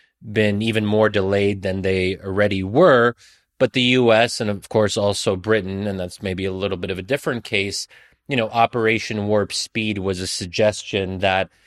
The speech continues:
the U S didn't feel bound by normal constraints when it came to thinking about how to combat the virus in terms of, um, coming up with a vaccine. So maybe just unpack that a little bit for us,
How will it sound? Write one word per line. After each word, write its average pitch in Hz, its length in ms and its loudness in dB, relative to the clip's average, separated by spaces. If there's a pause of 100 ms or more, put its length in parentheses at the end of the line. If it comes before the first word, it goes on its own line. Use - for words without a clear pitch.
(200)
the 123 80 0
U 117 340 2
S 107 320 2
didn't 110 460 -4
feel 104 360 -2
bound 98 640 -2
by 95 220 2
normal 104 460 0
constraints 101 840 -8
when 101 120 -2
it 95 140 -10
came 101 360 -4
to - 140 -8
thinking 104 420 -6
about 92 300 0
how 98 240 -2
to 95 100 -2
combat 98 720 0 (720)
the 110 160 0
virus 104 720 0 (240)
in 107 140 -8
terms 101 340 -2
of, 95 300 -2
um, 95 180 -4
coming 98 320 -6
up 95 160 -6
with 92 120 -4
a 90 60 -6
vaccine. 90 680 -2
So 131 280 4 (300)
maybe 202 220 0
just 220 160 -2
unpack 151 460 -4
that 135 180 0
a 117 40 -2
little 123 220 0
bit 113 220 -2
for 110 360 0
us, 104 400 -2